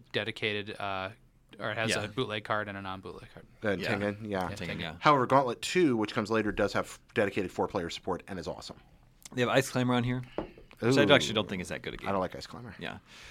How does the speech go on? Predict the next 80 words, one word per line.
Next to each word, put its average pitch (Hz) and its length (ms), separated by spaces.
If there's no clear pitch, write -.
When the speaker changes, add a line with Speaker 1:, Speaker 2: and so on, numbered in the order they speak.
Speaker 2:
Uh, 113 240
Jungle 110 320
Hunt 110 240
for - 80
the 107 60
ColecoVision. 101 520
I 95 40
like 95 180
Jungle 95 220
Hunt. 98 140
I - 40
like 110 160
Kangaroo, 113 400
too. - 100
Speaker 1:
First 139 160
of 135 60
all, 135 80
Speaker 3:
Yeah. - 40
Speaker 1:
Donkey 131 280
Kong 127 220
Junior 117 260
Math 107 320
was 113 160
a 113 60
glaring 113 400
omission. 113 500
Speaker 3:
<laughs> 110 140
Definitely. 101 380
Speaker 2:
Kid 196 140
Niki 185 280
Radical 143 320
Ninja. 135 340
Speaker 1:
Yeah. 160 300
Speaker 3:
Uh, 160 60
no, 123 340
that 98 160
game 95 120
is 85 80
not 82 160
good. 64 300
Speaker 1:
I'm 139 80
pretty - 180
Speaker 2:
Uh, 131 120
Speaker 1:
sure 269 140
most 170 380
N 170 160
E 147 80
S 156 180
games 120 340
from 120 160
nineteen 123 360
eighty-five 117 580
through 123 140
nineteen 113 240
eighty-seven 117 400
are 104 80
better 107 260
than 104 200
most 98 260
games 98 240
on - 80
that - 120
list. - 160
Speaker 2:
Ranked, 180 680
Speaker 3:
<laughs> 180 160
Speaker 2:
ranked 165 380
number 151 200
forty-nine 180 640
on 135 100
I 143 180
G 139 220
N's 123 300
top 143 260
one 139 140
hundred 127 260
N 117 100
E 117 80
S 113 120
games 85 300
list. - 280